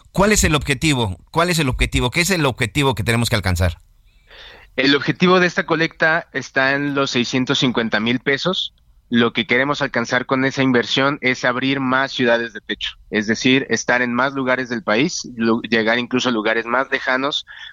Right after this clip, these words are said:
Speaker 2: Como, como notarás un poco, las ciudades que te comenté están un poco en el centro del
Speaker 1: Centro
Speaker 2: país,
Speaker 1: del país, sí.
Speaker 2: cuando, cuando hay mucha necesidad en otros estados más lejanos. Entonces, la intención es que la colecta nacional nos permita estar más lejos.
Speaker 1: Es decir, que podríamos llegar a estas comunidades de repente muy alejadas de Guerrero,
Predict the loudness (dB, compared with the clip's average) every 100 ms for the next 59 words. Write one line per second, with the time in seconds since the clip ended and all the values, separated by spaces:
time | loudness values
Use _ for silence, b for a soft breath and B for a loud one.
0 | -2 0 0 -2 -10 -4 0 2 0 2
1 | 2 2 0 -2 -2 0 0 0 0 0
2 | 0 -2 -6 -6 -6 -6 -4 -2 -2 0
3 | -2 0 -2 -2 -2 -2 -4 -4 -4 -2
4 | -2 0 0 0 0 -2 -2 -2 0 0
5 | 0 -2 -2 -2 -2 -2 -2 0 0 0
6 | 0 -2 0 -2 -2 0 2 2 0 -2
7 | -2 0 2 2 2 -2 -4 -4 -4 -4
8 | -4 0 0 0 -2 -2 0 -2 -2 0
9 | 0 2 0 0 -2 -2 -2 0 0 -2
10 | -8 _ _ _ -4 -2 -2 0 0 -2
11 | -2 -2 -2 -4 -6 -8 -6 -6 -10 -10
12 | -2 0 2 0 -2 -2 0 2 2 0
13 | 0 0 0 0 -2 -2 -2 0 0 0
14 | 0 -2 -2 0 0 0 0 -2 0 0
15 | 0 0 0 -2